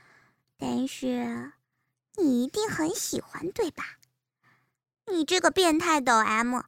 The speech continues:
手别停啊，继续撸啊！这种场景是你梦寐以求的，对吧？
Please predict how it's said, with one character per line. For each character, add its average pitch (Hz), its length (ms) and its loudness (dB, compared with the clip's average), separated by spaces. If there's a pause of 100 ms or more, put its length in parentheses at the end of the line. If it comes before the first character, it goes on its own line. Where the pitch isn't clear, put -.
(680)
手 311 280 0
别 320 200 0
停 311 320 0
啊， 392 320 0 (400)
继 381 180 -2
续 381 200 0
撸 381 120 2
啊！ 440 380 8 (920)
这 330 240 2
种 269 220 0
场 269 380 -2
景 262 340 -4 (220)
是 480 160 -4
你 392 120 2
梦 415 180 6
寐 466 220 0
以 311 80 0
求 220 360 -8
的， 427 200 2
对 349 160 4
吧？ 262 300 0